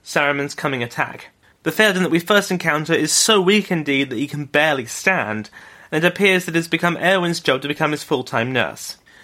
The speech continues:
Now, of course, this would never have been her job had she been born a man, but since she was a woman, this was considered the logical role for her. This is not really a task that we see quite so clearly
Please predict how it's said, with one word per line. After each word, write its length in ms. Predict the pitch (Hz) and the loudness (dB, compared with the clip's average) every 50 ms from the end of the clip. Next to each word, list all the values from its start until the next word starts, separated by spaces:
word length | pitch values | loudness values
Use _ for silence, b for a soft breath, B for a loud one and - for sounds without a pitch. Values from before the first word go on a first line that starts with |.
| B B B | B B B
Now, 180 | - 185 170 170 | 0 2 2 2
of 120 | 165 - | 0 0
course, 360 | - 247 226 160 160 160 - B B B B | 2 4 4 4 2 0 -4 B B B B
this 160 | 202 196 - | 2 2 2
would 180 | - 220 190 190 | 2 0 0 2
never 500 | 208 208 208 196 226 220 196 208 208 190 | 2 4 4 4 4 4 4 6 4 6
have 180 | 175 156 147 | 4 2 0
been 220 | 143 147 139 143 135 | 0 0 0 0 0
her 140 | 135 147 135 | -2 -2 -2
job 360 | 135 - 135 113 117 120 - | 0 2 2 2 2 0 -2
had 240 | - - 143 135 - | -4 -4 -4 -4 -4
she 140 | - 151 | -6 -6
been 180 | 135 143 147 143 | -6 -6 -6 -2
born 200 | 131 113 110 110 | 0 0 0 0
a 40 | 117 | 0
man, 380 | 143 165 170 151 135 135 143 B B B B B B _ | 0 0 2 2 0 -2 -2 B B B B B B _
but 140 | - 170 - | -2 -2 -2
since 220 | - - 180 135 - | -2 -4 -4 -4 -2
she 140 | - 170 151 | -2 -4 -2
was 220 | 135 139 143 147 | 0 0 0 0
a 60 | 151 | 2
woman, 360 | 160 233 294 285 269 262 277 B B B B B - | 2 4 6 6 4 4 0 B B B B B 0
this 240 | 185 185 - - | 0 0 0 0
was 160 | - 175 170 - | 0 -2 0 0
considered 420 | - 175 160 - 151 139 143 143 | -2 -4 0 0 0 0 0 0
the 80 | 139 135 | 0 2
logical 460 | 131 131 147 - - - 147 147 156 | 2 2 0 0 -2 -2 0 2 4
role 200 | 185 214 208 170 | 4 4 2 2
for 140 | - - 113 | 0 0 0
her. 260 | 107 101 104 110 - _ _ _ _ _ b b b b b b b | 0 0 0 -2 -6 _ _ _ _ _ b b b b b b b
This 160 | - 196 - | -6 0 2
is 100 | 285 277 | 4 6
not 240 | 269 302 294 - - | 6 6 6 4 2
really 480 | 160 165 165 185 220 233 233 226 208 185 | -2 0 2 2 4 4 4 4 4 4
a 60 | 180 | 2
task 500 | 180 - - 170 139 131 123 120 - - | 0 0 0 0 2 0 -2 -6 -6 -4
that 120 | - - | -4 -2
we 80 | - 143 | -2 -2
see 240 | 143 - - 160 147 | -2 -2 -4 -4 -4
quite 340 | - - - 185 180 180 - | -4 -2 0 0 0 -2 -2
so 180 | - 170 160 | -2 -2 -2
clearly 560 | - - - 202 190 170 135 120 117 117 120 | -2 0 2 4 4 4 4 2 0 -2 -4